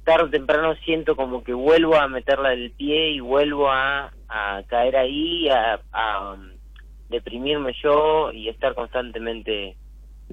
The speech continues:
así, ¿viste? En ese, en ese punto de que uno no termina con lo que decide, con lo que quiere hacer,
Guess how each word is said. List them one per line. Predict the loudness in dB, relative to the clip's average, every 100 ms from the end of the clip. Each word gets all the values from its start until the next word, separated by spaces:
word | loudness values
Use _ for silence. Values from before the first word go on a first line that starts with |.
| -20 -20 -12
así, | -12 -12 -16 -16
¿viste? | -16 -16 -10 -8
En | -8
ese, | -10 -10 -12
en | -8
ese | -8 -8
punto | -8 -4 -2
de | -2 -2
que | -8
uno | -6 -4
no | -4
termina | -2 -2 -2 -2 -2 -4 -8 -20 -20 -20 -20 -20 -20 -20 -4
con | 0 0
lo | 0
que | -2 -4 -4
decide, | -2 2 4 4
con | 4 0
lo | 0
que | -6 -8
quiere | 0 0
hacer, | 2 2 4 2